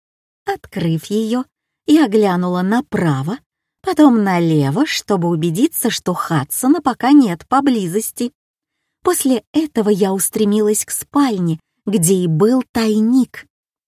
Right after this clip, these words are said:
Перед дверью я на мгновение замерла, чтобы отдышаться и хоть немного успокоиться.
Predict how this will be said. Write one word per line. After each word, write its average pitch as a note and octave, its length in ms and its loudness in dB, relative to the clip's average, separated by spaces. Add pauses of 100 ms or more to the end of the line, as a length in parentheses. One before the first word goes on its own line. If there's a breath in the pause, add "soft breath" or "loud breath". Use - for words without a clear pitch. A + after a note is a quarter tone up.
(160)
Перед F3 280 0
дверью F#3+ 500 0 (320)
я F#3+ 240 -2
на F#3+ 80 -2
мгновение G3 680 0
замерла, G3+ 640 -2 (520)
чтобы G#3+ 400 -6
отдышаться G#3 800 -2
и G#3 60 2
хоть G#3+ 280 -2
немного G3+ 520 0
успокоиться. G3+ 1000 -2